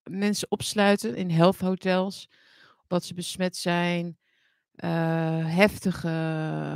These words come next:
geweld van politie. Eh, kinderen die weg worden gehaald bij hun ouders. Ik bedoel, ja, dat is Australië. Ja, dat, dat weet ik. Dat is, dat,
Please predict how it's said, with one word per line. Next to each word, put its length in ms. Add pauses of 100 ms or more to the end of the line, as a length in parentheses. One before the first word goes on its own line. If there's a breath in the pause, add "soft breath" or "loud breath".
(540)
geweld 760 (280)
van 460
politie. 580 (840)
Eh, 180
kinderen 400
die 120
weg 200
worden 220
gehaald 300
bij 120
hun 140
ouders. 680 (800)
Ik 220
bedoel, 440
ja, 420
dat 100
is 120
Australië. 720
Ja, 240
dat, 100
dat 140
weet 280
ik. 140
Dat 140
is, 80
dat, 220